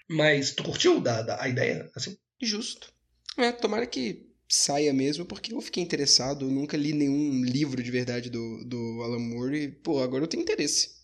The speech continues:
Speaker 2: Me parece, é, genuinamente interessante, e, né, quando tu falou que in-, é intraduzível, por mais que isso seja ruim do ponto de vista que é menos acessível pra,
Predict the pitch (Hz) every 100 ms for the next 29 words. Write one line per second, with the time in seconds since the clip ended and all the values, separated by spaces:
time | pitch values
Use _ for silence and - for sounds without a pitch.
0 | - 143 143 160 135 131 139 - - 196
1 | 190 156 123 - _ - - 131 127 120
2 | 117 113 - 113 131 156 151 135 139 160
3 | 147 139 - 113 120 143 - 180 170 123
4 | - _ _ _ _ _ _ - 135 131
5 | 127 - 139 139 139 - _ - 143 143
6 | 143 139 127 135 - 127 123 - 131 135
7 | 135 135 123 117 101 - - 139 143 143
8 | 135 127 120 170 170 120 117 - - _
9 | - 160 160 160 165 160 160 156 143 151
10 | 147 139 143 135 135 - 135 131 117 117
11 | 127 139 139 139 139 - 143 147 143 135
12 | - - 127 123 113